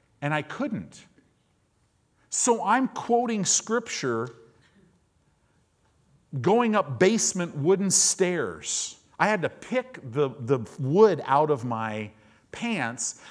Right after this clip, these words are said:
Then I, I finally crawl through the house. I crawl into the garage. I crawl into my car. You know how you just, when you sit down in a car, you just kinda back and sit down?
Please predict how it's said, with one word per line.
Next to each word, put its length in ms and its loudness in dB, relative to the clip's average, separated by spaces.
Then 260 6
I, 240 4
I 100 6
finally 580 0
crawl 960 4
through 280 0
the 80 4
house. 720 2
I 140 4
crawl 500 4
into 400 0
the 100 2
garage. 840 2
I 100 2
crawl 460 4
into 280 4
my 240 4
car. 720 4
You 100 4
know 60 2
how 100 4
you 160 0
just, 180 -2
when 120 -4
you 40 -2
sit 220 -4
down 180 0
in 80 -4
a 60 -2
car, 260 -2
you 80 -4
just 160 -12
kinda 140 -8
back 320 -6
and 80 -14
sit 220 -12
down? 320 -10